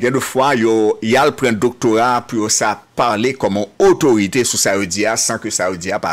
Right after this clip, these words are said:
vre. Oke, uh, dans ce ka oke, uh, tande. Tadi, se pa moun a doktora m ap frape kounye a, oke, yon moun ki pran yon doktora s on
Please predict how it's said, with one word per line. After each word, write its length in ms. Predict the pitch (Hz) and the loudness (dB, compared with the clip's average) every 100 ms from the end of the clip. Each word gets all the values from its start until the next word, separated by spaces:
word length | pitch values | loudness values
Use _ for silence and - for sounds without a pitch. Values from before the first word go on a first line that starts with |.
| 87 | 0
vre. 220 | 147 - - _ _ _ _ _ _ _ _ _ _ | 0 -2 -14 _ _ _ _ _ _ _ _ _ _
Oke, 300 | 95 87 139 - - _ _ _ _ - | -10 -2 -2 -2 -16 _ _ _ _ -6
uh, 540 | 95 98 92 92 87 82 - _ _ 135 147 143 _ _ - 120 - 123 123 120 - - - - | -2 0 0 0 -2 -6 -16 _ _ -8 -8 -12 _ _ -8 -6 -4 -6 -4 -4 -4 -12 -14 -12
dans 240 | 123 139 | -2 0
ce 220 | 143 139 117 | 2 0 0
ka 220 | 143 202 - - _ _ _ - | 0 0 -4 -20 _ _ _ -10
oke, 300 | 117 139 180 - _ _ _ - | -2 0 0 -4 _ _ _ -4
uh, 240 | 101 98 - - - | -2 -2 -4 -6 -4
tande. 240 | 104 92 - _ _ _ _ _ _ _ | -2 -4 -8 _ _ _ _ _ _ _
Tadi, 300 | 82 87 85 - | -10 -8 -10 -10
se 140 | - - | -10 -4
pa 140 | 101 | -4
moun 200 | 98 101 85 | -2 -2 -4
a 80 | 82 | -4
doktora 540 | 92 - - 92 98 107 135 - | -8 -6 -4 0 0 -2 -8 -10
m 140 | 90 | -8
ap 60 | 85 | -8
frape 400 | - 92 80 92 90 | -6 -4 -4 -6 -6
kounye 320 | 80 71 64 | -10 -12 -16
a, 40 | - _ | -18 _
oke, 220 | - - 113 | -12 -6 -6
yon 340 | 120 - - 110 | -6 -16 -6 -4
moun 100 | 107 | -4
ki 140 | 101 110 | -6 -8
pran 160 | 98 92 | -8 -6
yon 80 | |
doktora 380 | 92 135 - 131 | -4 -4 -2 -2
s 140 | 127 - | -2 -6
on 140 | 113 | -6